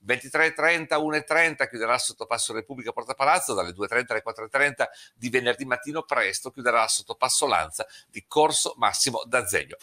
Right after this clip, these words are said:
Non ci sono altre notizie, buona serata, buon viaggio e ancora tantissimi auguri di buon anno. Ben ritrovati.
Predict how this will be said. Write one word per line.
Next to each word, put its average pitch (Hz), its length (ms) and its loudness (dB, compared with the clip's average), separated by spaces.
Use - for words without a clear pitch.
Non 101 120 -8
ci - 80 2
sono 165 340 6
altre 165 260 4
notizie, 185 560 2
buona 117 220 0
serata, 147 480 2
buon 139 220 2
viaggio 170 460 2
e 143 100 -2
ancora 131 300 -4
tantissimi 110 440 -10
auguri 104 260 -12
di 95 140 -14
buon 101 240 0
anno. 78 320 -2
Ben 101 160 0
ritrovati. 98 560 -2